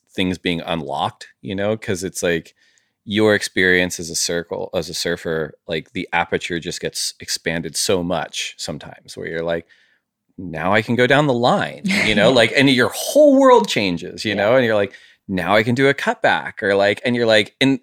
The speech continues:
Speaker 1: there's almost no going back in a lot of ways. So, like, it seems like it's similar to that. And, like,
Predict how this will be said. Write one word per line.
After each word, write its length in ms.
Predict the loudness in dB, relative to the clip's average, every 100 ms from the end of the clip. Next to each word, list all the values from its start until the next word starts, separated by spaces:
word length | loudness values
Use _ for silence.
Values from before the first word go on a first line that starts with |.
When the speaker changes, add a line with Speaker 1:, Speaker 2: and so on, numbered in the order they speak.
| -2
Speaker 1:
there's 180 | 0 4
almost 360 | 2 2 0
no 260 | 2 4 4
going 340 | 4 2 0
back 480 | -4 -10 -10 -14 -16
in 140 | -8 -6
a 60 | -2
lot 180 | -2
of 80 | -2
ways. 240 | -2 -2 -2
So, 180 | 0
like, 280 | 4 4 2 -8 -20 _ -2
it 120 | 0
seems 260 | 2 2 4
like 140 | 2
it's 120 | 2 0
similar 300 | 0 2 2
to 80 | 4
that. 280 | 4 4 2
And, 100 | -2
like, 280 | -2 -2